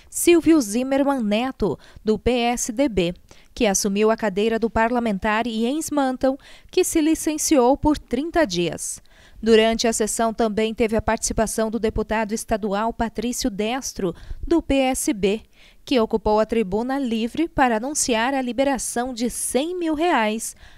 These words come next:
para a compra de equipamentos para a castração de animais em Blumenau. O vereador licenciado Ivan Nates, que ocupa atualmente uma cadeira na Assembleia Legislativa de Santa Catarina,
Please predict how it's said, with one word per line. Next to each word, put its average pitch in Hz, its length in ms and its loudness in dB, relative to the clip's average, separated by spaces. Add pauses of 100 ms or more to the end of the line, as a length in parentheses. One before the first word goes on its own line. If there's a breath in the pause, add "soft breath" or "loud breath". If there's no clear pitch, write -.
(140)
para 330 180 2
a 247 40 -4
compra 226 400 2
de 214 160 0
equipamentos 226 880 0
para 247 200 0
a 220 40 -6
castração 254 800 -4
de 226 140 0
animais 202 500 -2
em 202 100 -2
Blumenau. 196 640 -4 (840 soft breath)
O 302 120 0
vereador 226 480 2
licenciado 226 760 -2
Ivan 214 300 0
Nates, 262 560 -4 (320 soft breath)
que - 140 4
ocupa 247 580 4
atualmente 202 600 -2
uma 240 160 -4
cadeira 285 560 0
na 214 140 -2
Assembleia 208 640 -2
Legislativa 220 800 -2
de 202 120 -6
Santa 220 320 -4
Catarina, 220 580 -2